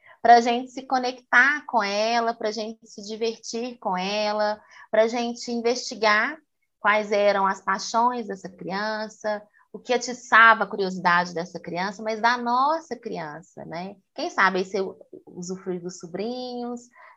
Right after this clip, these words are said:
é, é, dos filhos, pra poder externalizar isso, trazer, né, experienciar isso. Mas qual que era seu sonho, seus desejos? O que que era grande, o que que era mágico pra você?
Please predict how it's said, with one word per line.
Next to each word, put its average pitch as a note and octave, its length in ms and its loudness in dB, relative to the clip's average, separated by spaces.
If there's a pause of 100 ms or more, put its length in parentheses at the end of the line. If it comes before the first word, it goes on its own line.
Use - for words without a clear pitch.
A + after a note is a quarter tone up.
é, D#3 440 -6
é, - 140 -16
dos - 220 -16
filhos, C4 680 -6
pra G3+ 140 2
poder F#3 720 0 (100)
externalizar G#3 960 0
isso, G#3+ 400 -8
trazer, F#3 480 -2
né, G#3 180 -2
experienciar G#3+ 920 -6
isso. A#3 500 -12 (440)
Mas F#4 240 -8
qual A#4+ 240 4
que G4+ 100 4
era D4+ 140 6
seu B3+ 240 0
sonho, G3 440 2
seus G#3 240 -6
desejos? F#3+ 840 0
O G#3 60 -14
que C#4+ 140 -8
que D#4 140 -2
era D4 260 4 (180)
grande, A#3 640 0
o - 20 -12
que C#4+ 80 -12
que D#4 100 -4
era D#4 120 2
mágico C4 1000 -2
pra G3+ 160 -10
você? F#3 560 -10